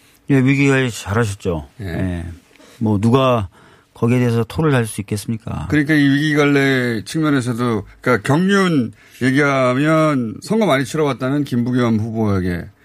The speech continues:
Speaker 2: 그리고 위기 관리는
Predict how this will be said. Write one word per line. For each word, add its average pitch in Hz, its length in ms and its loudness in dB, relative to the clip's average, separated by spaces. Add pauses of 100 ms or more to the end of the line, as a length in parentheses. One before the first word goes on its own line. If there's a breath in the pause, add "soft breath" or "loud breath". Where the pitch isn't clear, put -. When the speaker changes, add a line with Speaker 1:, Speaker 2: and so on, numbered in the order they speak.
(640 loud breath)
Speaker 2:
그리고 127 560 0 (320 loud breath)
위기 151 240 0
관리는 160 840 2